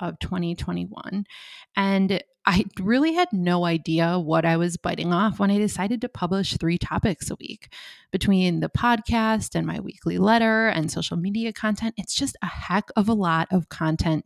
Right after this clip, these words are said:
to produce. And I am proud that I made it ten months at three episodes per week. And hey, the number of episodes may increase again someday. And some weeks there might be more. I don't know. But for right now,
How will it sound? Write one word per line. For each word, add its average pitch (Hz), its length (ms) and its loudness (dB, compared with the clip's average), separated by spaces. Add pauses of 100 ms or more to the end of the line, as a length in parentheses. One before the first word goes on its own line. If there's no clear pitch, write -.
to - 240 -2
produce. - 680 -2 (600)
And 185 360 4
I 175 180 2
am 208 160 4
proud 190 280 0
that 202 140 0
I 196 80 4
made 185 180 2
it 185 240 -6
ten 208 400 6
months 196 500 0
at 165 360 -6
three 196 280 -4
episodes 185 580 -4
per - 200 -6
week. - 460 -6 (600)
And 208 280 2
hey, 190 380 -2 (140)
the 190 80 -2
number 196 480 -4
of 196 100 -4
episodes 170 580 -4
may 175 360 2
increase 180 580 -2
again 160 420 -4
someday. - 720 -10
And 214 160 0
some 269 240 0
weeks 330 360 -6
there 302 120 2
might 294 220 2
be 277 140 2
more. 269 360 2
I 240 100 0
don't 233 120 4
know. - 260 -2 (380)
But 202 220 4
for 190 180 4
right 196 340 2
now, 175 500 2